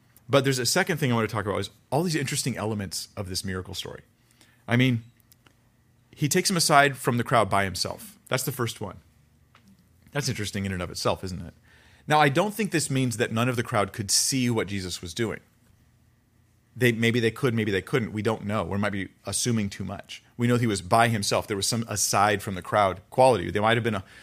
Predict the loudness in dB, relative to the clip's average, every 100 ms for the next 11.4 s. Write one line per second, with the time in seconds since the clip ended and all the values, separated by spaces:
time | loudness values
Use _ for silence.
0 | -10 0 2 4 4 4 6 4 4 0
1 | -2 -6 -8 -4 -2 -2 -2 -6 -8 -8
2 | -8 -10 -10 -12 -10 -8 0 4 6 6
3 | 2 0 -2 -6 -20 _ _ 2 4 2
4 | 4 4 6 2 -6 -10 -12 -10 -6 -6
5 | -2 -2 -2 -6 -10 -10 -16 -20 -20 -20
6 | _ 0 2 2 4 4 4 2 -2 -8
7 | -6 -10 -12 -18 -20 -20 -18 -6 2 4
8 | 4 2 2 0 2 -2 -2 -4 -4 -2
9 | 0 0 0 -2 -4 -6 -8 -12 -12 -16
10 | -4 -2 0 -2 -2 2 2 2 -6 -8
11 | -10 -12 -14